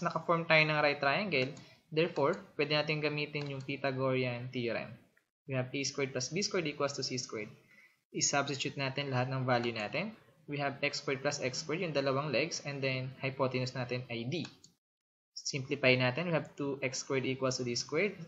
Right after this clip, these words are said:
square root both side. We have square root of two x squared is equals to square root of d squared. Now, square root of d squared is equals to d, and square root of two x squared, yung x squared ay perfect square, pwedeng ilabas. We have x square root of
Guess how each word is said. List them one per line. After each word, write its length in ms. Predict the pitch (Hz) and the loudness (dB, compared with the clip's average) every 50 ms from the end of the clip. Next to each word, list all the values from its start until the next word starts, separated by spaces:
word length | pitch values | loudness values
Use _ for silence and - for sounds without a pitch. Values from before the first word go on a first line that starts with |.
| - - - - | -16 -20 -12 -10
square 320 | - - - 147 139 135 | -8 -4 0 2 2 2
root 160 | 139 135 - | 0 -2 0
both 160 | 135 127 127 127 | 0 0 0 0
side. 400 | - - 143 170 202 202 196 - - _ _ _ _ _ - | 0 2 2 4 4 2 0 -4 -14 _ _ _ _ _ -4
We 160 | 156 165 160 | 0 0 2
have 400 | 151 147 139 139 135 131 127 127 - - - _ _ _ _ _ _ _ _ _ _ _ _ _ | 4 4 4 4 4 2 0 -2 -8 -14 -20 _ _ _ _ _ _ _ _ _ _ _ _ _
square 400 | - - - - 160 160 156 156 | -12 -12 -4 0 2 4 4 4
root 80 | 156 156 | 2 2
of 160 | 151 139 - | -2 -6 -4
two 160 | - 143 - | -4 0 0
x 240 | - 143 - - - | 0 0 0 -2 0
squared 240 | - 202 220 220 - 170 | 2 2 2 2 2 -2
is 80 | 160 - | -4 -2
equals 320 | 165 156 151 151 147 151 | -4 -2 0 0 0 2
to 80 | - - | 0 -4
square 320 | - - 143 139 135 131 | -2 0 0 0 0 0
root 80 | 135 127 | -2 -4
of 80 | - | -4
d 160 | - 190 226 - | -4 -2 -2 -2
squared. 320 | - - 123 104 92 - - - - _ - - _ - - - _ _ _ _ | 0 0 0 0 0 -2 -8 -16 -20 _ -20 -20 _ -20 -20 -20 _ _ _ _
Now, 160 | 143 135 123 120 | -4 -4 -4 -4
square 320 | - - 151 147 147 156 | -4 0 0 2 2 2
root 80 | 151 151 | -2 -4
of 80 | 139 - - | -6 -6 -4
d 160 | 170 220 240 | -2 0 0
squared 320 | - - 196 185 185 170 | 0 2 2 2 2 2
is 80 | 165 165 - 160 | 0 -2 -4 -4
equals 240 | 151 156 151 156 - - | -2 0 0 0 0 -2
to 80 | 262 185 | 0 0
d, 240 | 165 160 180 - - - - - - - - - | 0 -2 -2 -6 -10 -16 -20 -20 -20 -20 -6 -2
and 160 | 151 147 143 143 | -2 0 0 -2
square 320 | - - - 165 160 156 | -4 0 2 2 4 4
root 160 | 160 156 - | 2 0 -2
of 80 | 143 151 - | -6 -6 -4
two 160 | - 156 147 - | -6 -4 0 0
x 240 | 135 139 - - | 0 -2 -2 -2
squared, 240 | - 147 160 180 165 | 0 0 0 2 0
yung 160 | 151 147 139 | -2 -4 -4
x 240 | - 139 131 - - | -4 -4 -4 -4 -2
squared 160 | - 143 139 | 0 -2 0
ay 160 | 120 131 139 135 | 2 0 -2 0
perfect 400 | 135 135 131 127 - 135 131 - | 0 -2 -2 0 -2 -4 -4 -4
square, 240 | - - 143 170 | -2 -2 -2 -2
pwedeng 240 | 175 - 139 135 135 | 0 -2 -4 -4 -4
ilabas. 480 | 127 131 139 127 127 131 165 185 - - - | -2 -2 0 2 2 2 2 2 0 -2 0
We 80 | 139 135 | -2 -2
have 80 | 127 - - | -2 2 2
x 400 | 175 185 - - - - - - | 2 2 2 -2 -4 -4 -4 -6
square 320 | - - - 151 147 139 131 | -8 -4 0 2 2 2 2
root 160 | 135 131 131 - - - | 0 -2 -2 -6 -10 -10
of 160 | 120 - - | -10 -8 -8